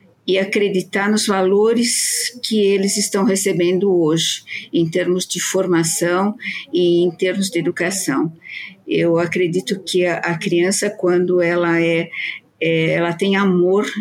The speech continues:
dentro da família e, e ela tem um, o carinho e a fé transformada nos valores,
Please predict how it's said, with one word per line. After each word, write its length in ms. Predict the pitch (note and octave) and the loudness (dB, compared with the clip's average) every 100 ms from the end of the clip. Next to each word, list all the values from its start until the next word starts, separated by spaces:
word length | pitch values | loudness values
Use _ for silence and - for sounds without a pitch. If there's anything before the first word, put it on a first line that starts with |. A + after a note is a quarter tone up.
| A3 - - | -10 -12 -6
dentro 460 | D3+ D#3+ E3+ D#3+ E3 | -2 2 2 0 -2
da 80 | |
família 580 | E3 E3 D#3 D#3+ E3 F3 - - - - _ - | 0 2 2 2 0 -4 -6 -10 -10 -12 _ 0
e, 560 | E3 E3 E3 D#3+ - | 2 2 2 0 -2
e 220 | G3+ D#3+ D#3+ | 0 2 2
ela 260 | E3 F3 | 2 0
tem 520 | E3 F3 E3 E3 E3 - | -2 0 2 2 0 0
um, 760 | E3+ E3+ E3 D#3+ D#3 D#3 E3+ - | 2 4 4 4 4 2 0 -2
o 100 | E3 | -4
carinho 640 | D#3+ F3 D#3+ F#3+ G#3+ A3+ A#3 - - - - | -2 -2 0 2 2 0 -4 -12 -20 -14 -2
e 380 | E3 E3+ E3+ - | 0 2 0 -2
a 140 | - F#3 | -6 -4
fé 380 | - F#3 F#3 | -2 0 0
transformada 1120 | F#3+ - F#3 - F#3+ F3+ D#3+ E3 D#3 D#3 E3+ G#3 - | -2 -2 -2 -2 0 2 2 2 2 0 -2 -6 -2
nos 180 | F3 E3+ | -2 0
valores, 720 | D#3+ D3+ F3+ G3+ F3+ F#3+ - | 0 2 2 2 0 -2 -4